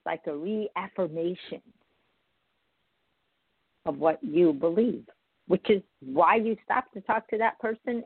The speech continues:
in the first place. Why did they attract you? Because that is who you are. And you're like, "Wow, I met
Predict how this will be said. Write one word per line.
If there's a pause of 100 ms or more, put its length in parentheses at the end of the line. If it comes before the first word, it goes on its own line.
in
the (120)
first (200)
place. (3750)
Why
did
they
attract
you?
Because (220)
that (180)
is (240)
who
you (140)
are. (1200)
And
you're
like,
"Wow,
I
met